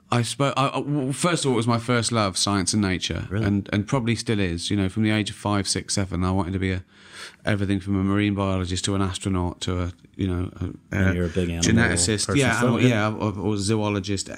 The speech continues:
Speaker 1: anything that
Speaker 2: Yeah.
Speaker 1: to do with that. Um, and then at sort of eighteen, you know, David Bowie comes along and it's music, and then when that falls through, it's comedy.
Speaker 2: Right.
Speaker 1: But they're all, you know,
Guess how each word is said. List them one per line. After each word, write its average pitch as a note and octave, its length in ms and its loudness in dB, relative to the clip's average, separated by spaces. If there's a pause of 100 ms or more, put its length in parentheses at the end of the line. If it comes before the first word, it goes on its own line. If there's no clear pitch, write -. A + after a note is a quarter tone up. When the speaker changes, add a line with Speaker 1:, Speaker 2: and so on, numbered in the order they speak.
Speaker 1:
anything A#2+ 420 0
that F2+ 80 0
Speaker 2:
Yeah. A#2 60 4
Speaker 1:
to A2+ 60 2
do A2 100 2
with G2 100 0
that. F#2 180 0 (380)
Um, G#2+ 380 0 (360)
and A2+ 160 4
then A2+ 160 2
at A2 140 -2
sort F#2+ 160 -2
of G2+ 80 0
eighteen, G2+ 580 2 (560)
you G2+ 120 -2
know, F#2 160 0 (960)
David G2+ 300 0
Bowie F#2+ 260 0
comes F#2+ 260 -2
along F#2 260 0
and F#2 260 -2
it's F#2+ 180 -2
music, F#2+ 540 0 (440)
and G2 140 2
then G2 140 4
when G2+ 120 2
that G2+ 180 0
falls F#2 300 -2
through, G2 360 0
it's G2 160 -4
comedy. F2+ 540 -2
Speaker 2:
Right. G2 260 2 (140)
Speaker 1:
But D3 120 0
they're E3 160 0
all, F#3+ 380 0 (140)
you D3 160 0
know, D3+ 260 4